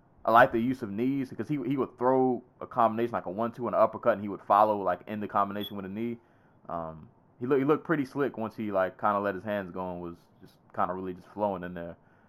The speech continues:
Um, but yeah, for Tiger, it was just kinda like, uh, yeah, just, <laughs> I don't really know what to tell you.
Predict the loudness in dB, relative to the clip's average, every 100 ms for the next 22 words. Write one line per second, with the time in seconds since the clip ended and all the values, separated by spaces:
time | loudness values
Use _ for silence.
0 | _ _ _ -6 -4 -2 -6 -14 -20 _
1 | _ _ _ _ _ _ _ _ -20 -2
2 | 2 2 0 4 8 8 6 -4 -4 -8
3 | -8 -6 -6 -8 -8 -4 -2 0 -2 -4
4 | -10 _ _ _ _ _ _ _ _ _
5 | _ _ _ _ _ _ -20 -18 -10 -10
6 | -10 -14 -18 -18 -20 -20 _ -10 -8 -4
7 | 0 2 4 4 4 2 0 -4 -2 0
8 | 0 -4 -2 -2 0 2 2 2